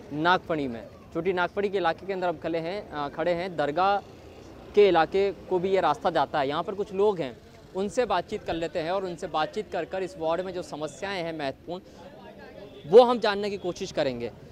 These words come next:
क्योंकि या-, यहाँ पे लोगों की शिकायतें रही थी कि लंबे अरसे से यहाँ के जो वार्ड पार्षद हैं वो नज़र नहीं आए हैं। आज भी हमने कोशिश की उनसे बातचीत करने की।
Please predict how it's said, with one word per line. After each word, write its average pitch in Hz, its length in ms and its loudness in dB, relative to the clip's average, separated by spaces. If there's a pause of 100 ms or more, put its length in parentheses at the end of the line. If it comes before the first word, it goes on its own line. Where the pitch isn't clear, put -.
(140)
क्योंकि 262 460 -2
या-, 175 220 4
यहाँ 170 260 0
पे 226 100 0
लोगों 214 220 10
की 226 120 -2
शिकायतें 196 500 2
रही 196 220 2
थी 226 140 -6
कि 240 120 -2
लंबे 185 320 6
अरसे 196 280 4
से 220 140 2
यहाँ 180 240 0
के 214 120 -2
जो 196 120 2
वार्ड 160 240 4
पार्षद 185 420 -2
हैं 185 160 -2 (380)
वो 226 380 8 (140)
नज़र 180 320 4
नहीं 165 260 2
आए 127 200 -2
हैं। 117 180 -14 (360)
आज 196 180 4
भी 233 100 4
हमने 220 220 2
कोशिश 214 340 -4
की 240 120 -8
उनसे 208 280 -4
बातचीत 180 380 -4
करने 185 260 -4
की। 196 160 -8